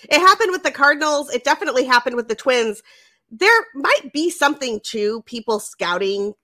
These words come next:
Cubs pitching and getting a little bit, you know, turn, and having a really good game plan. I mean, the Twins certainly had a great game plan against Cubs pitching. The Marlins had a great game plan against Cubs pitching. It is a pitch to contact staff.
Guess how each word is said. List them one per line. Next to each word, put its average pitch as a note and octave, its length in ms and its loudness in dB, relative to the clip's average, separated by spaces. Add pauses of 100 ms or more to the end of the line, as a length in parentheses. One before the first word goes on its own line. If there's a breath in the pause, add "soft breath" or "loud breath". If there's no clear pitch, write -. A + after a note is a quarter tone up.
(200)
Cubs F#3+ 340 -2
pitching G#3+ 720 -4
and F#3 420 -4 (120)
getting G3 400 0
a F#3+ 60 -2
little F#3+ 220 0
bit, F3+ 320 -2
you G3 120 -2
know, F3+ 200 -2
turn, F#3 280 0 (100)
and G3+ 160 0
having A#3 300 2
a A#3 40 0
really B3 260 2
good B3 200 0
game B3+ 240 0
plan. F#3 300 -4
I F#3+ 80 -2
mean, G3+ 240 -2 (380 soft breath)
the B3+ 80 4
Twins G#4 400 0
certainly C4+ 320 0
had C4+ 140 2
a A3+ 40 0
great G3 380 0
game F#3+ 200 0
plan E3 400 -6 (320)
against F#3+ 460 -2
Cubs F3+ 260 -2
pitching. D#3+ 400 -8
The C4 60 4
Marlins C4+ 520 2
had A3+ 160 -2
a A3 40 -4
great G3+ 340 -2
game G3 200 -2
plan E3 420 -8
against F#3 320 -8
Cubs F3+ 220 -6
pitching. D#3+ 400 -10
It A#3+ 100 -2
is D4 100 -4
a B3 140 0
pitch - 340 -6
to C#4 120 -6
contact A#3 640 -2
staff. F3+ 460 -2